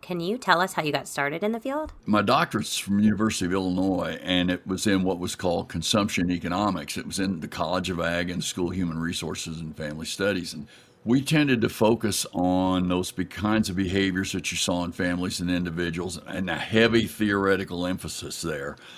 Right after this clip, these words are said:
Speaker 2: But we focused on those behaviors, and most of it, you know, revolved around economic well-being and wealth, et cetera, you know, uh, but it also had a lot to do with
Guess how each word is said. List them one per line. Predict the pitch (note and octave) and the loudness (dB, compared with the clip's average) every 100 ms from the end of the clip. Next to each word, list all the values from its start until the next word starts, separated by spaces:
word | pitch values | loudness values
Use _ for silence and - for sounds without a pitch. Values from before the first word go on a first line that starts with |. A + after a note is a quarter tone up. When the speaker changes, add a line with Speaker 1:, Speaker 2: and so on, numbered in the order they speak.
| - - | -20 -10
Speaker 2:
But | - F2 - | -2 -2 0
we | G2 | -2
focused | F#2+ A2 A2 A2 - | 2 2 2 0 -2
on | F#2+ F#2+ | 0 0
those | F#2 - | -4 -4
behaviors, | F2 A#2 C3 F#2+ G#2 | -4 0 0 0 -2
and | A2 G#2+ | 2 4
most | A#2+ C#3 C#3+ - | 4 2 0 -2
of | B2+ | -2
it, | C3 - | -2 -4
you | G#2+ G#2 | -2 0
know, | F#2+ | 2
revolved | F#2 G#2 G#2 G2+ A#2 | 2 0 2 2 2
around | G#2 G2 G2+ G#2 A2 | 2 2 2 2 0
economic | G#2+ G#2+ F#2+ G2 G2+ F2 | -2 0 0 0 0 0
well-being | F#2 F#2 F2+ F2+ F2+ F#2+ | 0 0 0 0 0 0
and | F#2 E2+ | -2 -2
wealth, | F2 F2 F#2+ - | -2 -2 -4 -6
et | E2 D#2+ - | -8 -6 -4
cetera, | F2+ E2 E2+ F2+ F2 E2 E2 - E2+ | -2 -2 -2 -2 -2 -6 -16 -16 -8
you | E2 | -6
know, | D#2+ D2 D#2+ - | -6 -6 -8 -10
uh, | D2 D2 D2 - - - | -8 -4 -6 -8 -18 -4
but | - | 2
it | G#2+ | 4
also | G#2 C3 - G2 F#2+ F#2+ - | 6 4 2 2 2 -2 -6
had | - G#2 | -4 -2
a | G2+ | 0
lot | F#2 F#2+ | 0 -2
to | - | -2
do | F2 F#2 F#2 | -2 0 0
with | F#2 F#2 E2 - | -2 -2 -4 -10